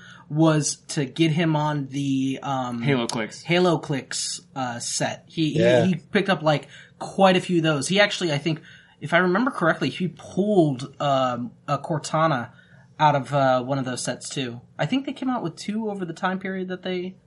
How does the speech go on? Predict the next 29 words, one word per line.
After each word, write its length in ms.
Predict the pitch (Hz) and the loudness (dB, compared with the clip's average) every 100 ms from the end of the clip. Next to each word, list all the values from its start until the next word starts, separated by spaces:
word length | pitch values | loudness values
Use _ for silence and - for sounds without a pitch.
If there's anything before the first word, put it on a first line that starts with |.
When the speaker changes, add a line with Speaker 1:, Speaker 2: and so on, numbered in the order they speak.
| _ _ - | _ _ 0
Speaker 3:
Yeah, 300 | 165 190 151 | 8 10 10
I 60 | 123 | 8
wanna 200 | 151 190 | 6 6
Speaker 2:
Yeah. 60 | - | 4
Speaker 3:
say 100 | 208 | 4
there 140 | 208 | 4
are 60 | 185 | 2
two. 300 | - 196 196 - | 0 -2 -2 -2
Speaker 2:
'Cause 120 | 180 | 2
they, 140 | 175 190 | 6 6
they 100 | 135 | 8
Speaker 3:
There's 180 | 131 175 | 8 8
Speaker 2:
did 120 | 190 | 6
one 300 | 190 185 190 | 2 0 0
for, 460 | 175 175 170 156 131 | -4 -2 -2 -2 -4
they 80 | 147 | -2
did 180 | 160 160 | -2 0
one 180 | 170 | -2
for 260 | 160 170 156 | -2 -4 -2
Halo 800 | 165 165 160 156 156 151 147 143 | -2 -2 0 -2 -2 -4 -6 -8
four, 560 | - - 165 151 139 135 | -10 -2 2 4 6 4
and 100 | 135 | 2
then 120 | 135 | -2
they 100 | 135 | -2
did 160 | 135 135 | -2 0
one 140 | 135 | -2
for 100 | 131 | -4
Halo 300 | 123 123 113 | -4 -2 -2
Wars. 540 | 113 113 - - - | -4 -6 -8 -14 -18